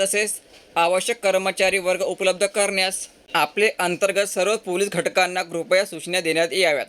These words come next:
नंबर दोन बघा, या विभागाचे परिपत्रक दिनांक नऊ जुलै दोन हजार चोवीस नुसार होमगार्ड निवड समितीसाठी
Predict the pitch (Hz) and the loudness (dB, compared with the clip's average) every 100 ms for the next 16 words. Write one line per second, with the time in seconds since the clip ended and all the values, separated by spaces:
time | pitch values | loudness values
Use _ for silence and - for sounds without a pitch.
0 | _ _ _ - 165 180 190 190 190 165 | _ _ _ -6 -2 0 2 0 0 0
1 | 123 - - - - - 143 185 220 214 | 0 -6 -16 -20 -20 -8 0 2 2 0
2 | 190 196 196 226 226 180 185 190 175 165 | 0 2 2 -2 -2 -2 2 0 2 -2
3 | 135 _ _ 160 185 208 202 208 180 165 | -4 _ _ -4 0 0 0 0 -2 -2
4 | 170 214 175 185 190 185 190 - 180 175 | -2 -2 0 2 2 0 -4 -4 -2 0
5 | 208 214 185 175 180 - - - - - | 0 -2 0 2 0 -2 -20 -20 -8 -2
6 | 175 180 202 214 190 180 202 - 180 175 | 0 2 2 2 0 -4 -2 -2 -2 0
7 | 180 202 196 180 190 | 0 0 0 -2 -2